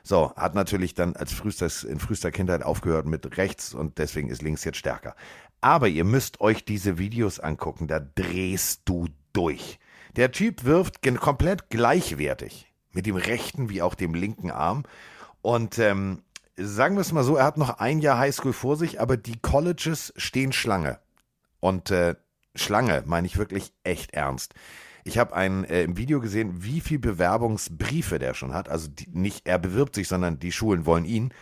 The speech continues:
Weil das wäre ein Faktor, das wär hässlich. Alter, wir feiern immer Mahomes mit dem Sidearm Throw und tralala. Jetzt stell dir mal vor, das macht er mit links wie rechts. Ai, ai, ai, ai, ai.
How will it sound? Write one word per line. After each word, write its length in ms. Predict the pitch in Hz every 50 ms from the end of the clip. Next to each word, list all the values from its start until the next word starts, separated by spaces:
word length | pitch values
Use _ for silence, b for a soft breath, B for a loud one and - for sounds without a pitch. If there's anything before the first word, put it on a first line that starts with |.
| B B B B B B B B B B
Weil 260 | B 90 101 101 98 85 -
das 400 | - 120 123 123 - - - 101
wäre 280 | 104 104 110 98 92 -
ein 180 | - 73 71
Faktor, 760 | - - - 104 107 - - - - 76 73 73 80 98 98 _ _ _ _ _ _ _ _ _ _ -
das 220 | - 101 - -
wär 100 | 85 71
hässlich. 480 | 58 - - - - - - - - _ _ _ _ _ _ _ _ _ _ _ _ _ _ _ _ -
Alter, 440 | - 95 101 98 110 107 98 92 - b b b b b b b b b b b b
wir 120 | - 104 95
feiern 400 | - - 107 104 117 120 110 90
immer 160 | 98 104 101
Mahomes 580 | 95 92 87 78 73 92 104 120 123 113 - 92
mit 80 | 87
dem 80 | 73 80
Sidearm 560 | - - - 101 107 101 87 80 82 87 85
Throw 300 | - - 98 92 87 76
und 100 | 80 82
tralala. 400 | - - 98 101 92 85 78 76
Jetzt 200 | 71 76 76 -
stell 220 | - - 85 87
dir 120 | 95 98 92
mal 120 | 87 71
vor, 220 | - - 90 85 76
das 140 | 76 -
macht 200 | - 78 73 -
er 60 | - 69
mit 160 | 67 64 67
links 240 | 73 85 - - -
wie 60 | 65
rechts. 420 | - 78 73 - - - - - _ _ _ _ _
Ai, 460 | - 143 127 127 131 131 131 123 123 123
ai, 360 | 120 117 113 117 120 127 127
ai, 200 | 113 101 92 85
ai, 180 | 82 85 85
ai. 160 | 85 92 101